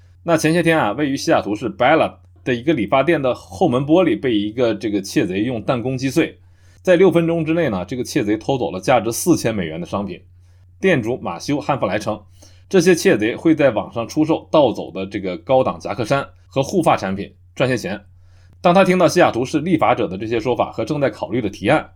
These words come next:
将允许人们偷窃物品，不仅是食物或者是类似的必需品，任何东西都可以偷，只要声称他这个把这些东西卖了，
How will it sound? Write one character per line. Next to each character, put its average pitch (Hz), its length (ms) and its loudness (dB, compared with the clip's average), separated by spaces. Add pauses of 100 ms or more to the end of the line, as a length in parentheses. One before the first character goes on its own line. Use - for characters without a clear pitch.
(160)
将 170 240 0
允 135 240 -2
许 98 260 -6
人 98 100 -6
们 110 140 -6
偷 120 160 -4
窃 117 120 0
物 110 160 2
品， 85 160 -10 (280)
不 214 100 -6
仅 120 140 -2
是 110 80 -6
食 104 220 -8
物 123 160 -2
或 127 140 -2
者 92 100 -4
是 - 100 -14
类 131 160 -2
似 120 160 -6
的 104 100 -4
必 123 140 -4
需 139 140 -4
品， 104 220 -8 (200)
任 196 160 2
何 131 100 4
东 120 140 0
西 117 80 -4
都 101 80 -4
可 104 100 -4
以 82 60 -2
偷， - 280 -8 (220)
只 113 100 -4
要 160 160 6
声 165 180 -2
称 156 300 -2
他 147 160 0
这 147 100 -4
个 139 140 0
把 95 140 -4
这 107 80 -6
些 135 80 -4
东 139 160 -6
西 147 80 -4
卖 160 260 2
了， 92 140 -6